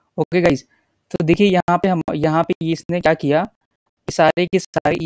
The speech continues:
emails को सिर्फ इसने ले लिया, बाकी जितनी भी फालतू की चीज़ें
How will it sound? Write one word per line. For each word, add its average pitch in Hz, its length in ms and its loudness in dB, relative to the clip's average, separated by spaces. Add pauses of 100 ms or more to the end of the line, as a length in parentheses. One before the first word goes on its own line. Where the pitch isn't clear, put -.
emails 180 440 -4
को 175 140 -6
सिर्फ - 340 -8
इसने 151 240 -6
ले 139 120 -2
लिया, 156 160 0
बाकी 139 300 -4
जितनी 185 460 -4
भी 185 220 -4
फालतू 143 540 -2
की 160 120 -4
चीज़ें 143 360 -4